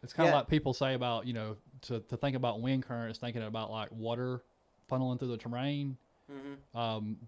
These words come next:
Speaker 1: thermals work kinda the same way. You know, it'll do the same thing.
Speaker 2: So that's something that I, I've learned from, um, hanging out with Michael a lot and hunting with you now quite a bit. Uh, 'cause,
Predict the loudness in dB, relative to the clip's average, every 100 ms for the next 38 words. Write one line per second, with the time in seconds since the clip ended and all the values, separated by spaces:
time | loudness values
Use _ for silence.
0 | 0 2 2 -2 -4 -4 -4 -6 -6 -6
1 | -6 -4 -6 -6 -10 -10 -8 -8 -8 -10
2 | -10 -10 -10 -10 -12 -12 -16 _ 0 4
3 | 4 2 -8 _ _ _ _ -4 0 2
4 | 2 4 4 4 0 2 6 8 6 4
5 | 0 -2 -2 2 4 6 4 2 0 2
6 | 4 2 0 -6 -8 -4 -2 -2 -6 -8
7 | -16 _ _ _ _ _ _ _ _ -8
8 | -6 -4 -6 -2 -2 0 0 0 -2 -6
9 | -8 -8 -12 -10 -6 -4 -6 -10 _ _
10 | _ -6 -4 -2 -2 -2 -2 _ _ _
11 | _ _ _ _ _ _ _ 2 6 8
12 | 6 2 -2 2 2 2